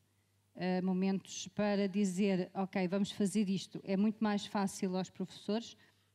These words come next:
e nós sabemos que os professores têm muitas solicitações, têm turmas difíceis, mas estes momentos de encontro entre os professores bibliotecários e os professores das turmas é muito importante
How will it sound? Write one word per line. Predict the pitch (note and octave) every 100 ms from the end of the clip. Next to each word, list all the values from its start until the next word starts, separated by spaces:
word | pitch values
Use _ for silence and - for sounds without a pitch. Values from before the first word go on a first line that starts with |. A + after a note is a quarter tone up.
| -
e |
nós | F#3+ G3
sabemos | - G3 G3 -
que | G3
os |
professores | - - G3 F#3
têm | F#3
muitas | F3+ G3 F#3 F#3+
solicitações, | - F3 E3+ E3 D#3+ F#3 G3
têm | - F3+
turmas | - E3+ E3+
difíceis, | E3 - G#3+ - A#3+ - - _ _ -
mas | G3 G#3 A#3 A#3 - - - _ _ _ _
estes | - E3+ -
momentos | F#3+ G3 G#3+ G#3 -
de | F#3
encontro | F#3+ G3 F#3 F3
entre | F3
os | -
professores | - F#3 F3+
bibliotecários | F3 F3+ - F3+ E3+ E3+
e | F3+
os | E3
professores | - E3+ - F#3 F3+
das | F3 E3+
turmas | - F#3+ G#3 G#3 - - _ -
é | G3
muito | G#3 A#3 G#3+
importante | G3+ - - G#3 A3+